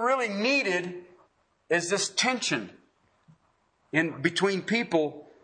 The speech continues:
to bring people to salvation. I remember one time a,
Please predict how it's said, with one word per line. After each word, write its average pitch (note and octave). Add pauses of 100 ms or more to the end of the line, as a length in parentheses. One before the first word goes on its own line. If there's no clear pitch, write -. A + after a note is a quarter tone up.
(340)
to D3+
bring E3+
people E3+
to D#3
salvation. D#3 (240)
I -
remember F3
one E3
time E3
a, B2+